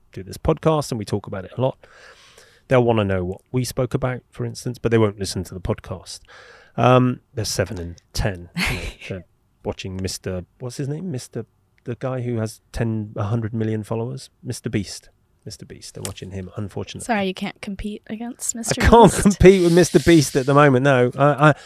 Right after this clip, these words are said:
Speaker 1: I, I should have told you that we've only got a couple and a, two and a half thousand followers of this at the moment. However, we are going up. We're doing a lot of marketing behind it.
Speaker 2: Well, I think
Speaker 1: So
Speaker 2: the updated interior decoration will help.
Speaker 1: I think that's gonna help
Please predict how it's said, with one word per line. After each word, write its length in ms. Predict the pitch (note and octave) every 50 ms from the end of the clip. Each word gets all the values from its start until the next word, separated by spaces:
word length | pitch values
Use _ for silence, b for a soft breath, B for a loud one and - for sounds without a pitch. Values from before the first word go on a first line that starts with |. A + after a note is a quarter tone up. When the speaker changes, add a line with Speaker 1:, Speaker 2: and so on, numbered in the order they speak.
| B B B
Speaker 1:
I, 160 | - D3 D3 - -
I 40 | C#3
should 160 | - - E3+
have 80 | D#3+
told 180 | - D3+ C3+ B2+
you 60 | B2
that 140 | B2+ C3+ C3+
we've 120 | B2+ C#3
only 140 | D#3+ E3 D#3+
got 140 | C#3+ D#3 -
a 40 | -
couple 300 | - - C3+ - C#3 C3
and 80 | A#2+ A#2
a, 200 | B2 - - D#3 -
two 120 | - D3+
and 80 | C3+ B2
a 40 |
half 140 | A#2+ B2 A#2
thousand 380 | - B2+ A#2 A#2+ A2 A#2 A2 -
followers 340 | - B2+ B2 A2+ G#2 F#2 G2
of 80 | F2+
this 200 | F#2 F2+ - -
at 100 | G#2 -
the 80 | - A2
moment. 420 | G#2+ G#2 G2+ F#2+ F#2 - - - - -
However, 460 | - C3+ C3+ C3+ C3 G#2+ - - - - _ _ _ _ _ -
we 140 | A#2+ A2 G#2
are 80 | G#2
going 340 | F#2+ - G#2 G#2 G2 F#2+ F#2
up. 220 | F2 - - - A#2+
We're 80 | G#2+
doing 160 | G2+ - G#2+ G#2
a 40 |
lot 80 | A2 G#2+
of 40 | G#2+
marketing 480 | G#2+ G#2+ G2+ - - - - F2+ E2+
behind 320 | E2 E2+ F2 F#2 F2 E2+ E2+
it. 140 | E2 - _ _ _ - -
Speaker 2:
Well, 120 | G#3+ G#3
I 200 | G3 G3 - G#3+
think 180 | G#3+ - A3 G#3
Speaker 1:
So 100 | E3+ C3+
Speaker 2:
the 420 | G3 G3 F#3 F3+ F#3 F3 A#3+ B3 - -
updated 400 | A#3 - - A3 G3 F#3 F#3+ F#3+
interior 300 | G3 - - F3+ F3+ F3+
decoration 580 | - - - - - - D#4+ - - - A3+
will 80 | A3 G#3
help. 260 | A#3 - - - -
Speaker 1:
I 140 | C3 C#3 A#2+
think 160 | A2+ B2+ G#2
that's 140 | G2 F#2+ -
gonna 160 | G#2+ F#2+ F#2
help 240 | F#2 F#2 F2 -